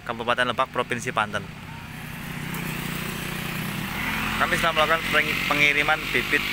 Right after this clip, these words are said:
duren polybag ukuran enam puluh senti. Ini adalah lapak yang kami isi, yang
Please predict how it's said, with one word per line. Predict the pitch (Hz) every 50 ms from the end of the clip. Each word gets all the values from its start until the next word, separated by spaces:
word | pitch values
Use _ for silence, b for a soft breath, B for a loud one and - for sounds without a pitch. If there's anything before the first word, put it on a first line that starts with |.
| - -
duren | 131 123 120 135 147 160 165 170 170 170 - - - - - - - - - - - - - - - - - - - -
polybag | - 120 127 127 120 110 - 127 135 156 - - - - - - - - - - - - - - - - - - - - - - - - - - - - - -
ukuran | - - - 117 113 127 135 139 135 135 135 135 135 135 127 123 - - - - - - - - - - - - - - - - - - - - - - - - - - - - - - - - - - - - - - - - - - - - - - - - - - - - - -
enam | 120 123 120
puluh | 113 117 123 123 120
senti. | - - - 120 113 113 104 120 110 98 95 - - - - - - - - - - - - - - - - - - - - - - - - - - - - - - - - - - - - - - - - - - - - - - - - - - - - - - - - - -
Ini | 139
adalah | 147 151 139 131 131 131 131 127
lapak | 123 - - 131 120 - - -
yang | - 120 117 117 113
kami | 117 113 117 117 113
isi, | 110 - - 135 135 143 151 156 165 165 147 - - - - - - - - - - - - - - - -
yang | 117 117 120